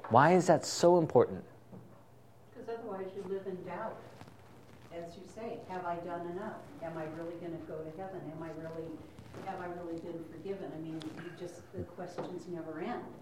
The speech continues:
Speaker 1: Yeah, I mean, for the Hebrews, it was just that constant trust in, in the system that they knew. And now with Jesus coming into play, here this would kind of reverse all that they knew. And, and now it's like, you know, what,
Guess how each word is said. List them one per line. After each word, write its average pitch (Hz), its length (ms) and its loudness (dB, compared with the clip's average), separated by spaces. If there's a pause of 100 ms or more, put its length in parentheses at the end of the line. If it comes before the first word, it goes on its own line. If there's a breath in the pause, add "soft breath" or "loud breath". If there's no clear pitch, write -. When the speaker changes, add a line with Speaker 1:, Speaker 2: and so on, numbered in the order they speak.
(960 soft breath)
Speaker 1:
Yeah, 233 200 12
I 196 120 12
mean, 214 240 12
for 220 80 12
the 196 80 12
Hebrews, 190 460 12
it 180 40 12
was 175 200 12
just 170 100 10
that 180 140 12
constant 175 580 12 (140)
trust 240 500 12
in, 165 200 12
in 156 180 10
the 151 60 12
system 160 340 12
that 151 140 12
they 151 120 12
knew. 226 380 12 (260)
And 147 560 12
now 170 600 12
with 160 440 12
Jesus 220 340 12
coming 160 260 12
into 139 140 12
play, 135 460 12 (520 loud breath)
here 233 280 12
this 180 220 12
would 180 160 12
kind 175 160 12
of 143 80 12
reverse 156 340 12
all 156 220 12
that 151 160 12
they 147 100 12
knew. 190 300 12
And, 147 240 12
and 147 160 12
now 175 300 12
it's 151 220 10
like, 156 340 12 (400 soft breath)
you 160 80 12
know, 170 80 12
what, 175 440 12